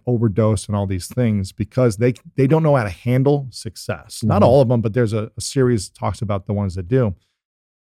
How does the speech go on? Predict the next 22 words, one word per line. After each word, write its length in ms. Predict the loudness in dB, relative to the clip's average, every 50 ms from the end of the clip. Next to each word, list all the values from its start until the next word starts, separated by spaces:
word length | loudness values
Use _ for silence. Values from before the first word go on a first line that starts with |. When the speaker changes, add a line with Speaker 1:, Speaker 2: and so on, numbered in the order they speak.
| _ _ _ _ -2
Speaker 1:
And 120 | 2 4
as 120 | 4 4 4
I 60 | 4
started 420 | 2 2 2 2 4 4 4 2 2
to 100 | 2 4
make 340 | 4 6 6 4 4 4 2
money 540 | 2 4 4 4 4 2 2 2 0 0 0
and 120 | -2 -2 -2
I 40 |
started 320 | -2 -2 0 0 0 0 0
to 40 | -2
become 220 | -2 0 0 0
more 160 | 2 2 0 -2
successful, 880 | -4 -8 -10 -4 0 0 0 0 -2 -4 -4 -2 -2 -2 -2 -4 -8 _ _ _ _ _ _ _ _ _ _ _ _ _ _ -8
it's 100 | -8 -4
funny 300 | 0 2 4 4 6 4
because 580 | 4 2 0 2 2 4 4 4 2 -2 -4 -10 _ _ -6
when 160 | -2 -2 0
I 120 | 2 2 2
left 480 | 4 4 4 4 2 -2 -6 -14 -16 -16 -20 _ _ _ _
Saint 320 | -14 -6 -2 0 0 0 2
Louis 500 | 2 0 0 0 -4 -8 -14 -14 -16